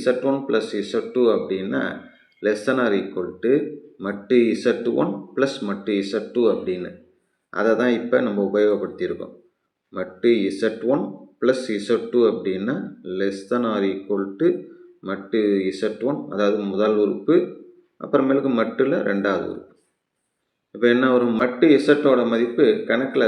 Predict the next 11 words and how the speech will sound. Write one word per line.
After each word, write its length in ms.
ரெண்டுன்னு 380
கொடுத்துருக்காங்க, 480
அதனால 360
ரெண்டு 320
எடுத்துக்கிறோம். 440
பிளஸ் 240
இதுக்கு 240
மட்டு 240
கண்டுபிடிக்கிறப்ப 800
root 360
of 80